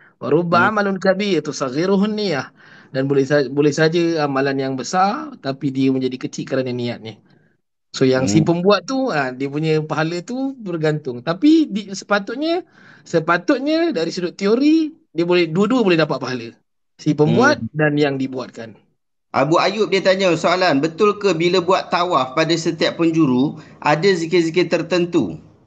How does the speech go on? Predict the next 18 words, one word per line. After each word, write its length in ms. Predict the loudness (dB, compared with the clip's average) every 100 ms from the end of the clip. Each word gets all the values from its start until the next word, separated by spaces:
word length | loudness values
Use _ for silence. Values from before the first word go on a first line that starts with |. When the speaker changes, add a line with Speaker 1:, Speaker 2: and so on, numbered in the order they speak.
| _ _ -4
Speaker 2:
Ada 240 | -2 2
ustaz, 300 | 2 2 0 0
ustaz 300 | -2 -2 0
lain 200 | 2 2
ajar, 300 | 2 2 0
kata 220 | -2 -4
dia. 180 | -6 -8 -12 _ _ _ _ _ _ -14
Speaker 1:
Saya 300 | -4 -2 -2
percaya 460 | -6 -6 -2 -2 -2
ustaz 380 | -6 -8 -8 -8
tu 100 | -8 -8
bukan 540 | -8 -6 -2 -2 -2
kata 500 | -6 -6 -4 -2 -2
mesti. 640 | 0 -2 -4 -6 -4 -2 -4 -10 _ _ _ -20 _ _ _ -6
Dia 500 | 0 2 4 2 0
sekadar 560 | -2 0 0 2 0
memberikan 560 | 2 2 2 2 -2 -4
tips. 460 | -4 -6 -6 -12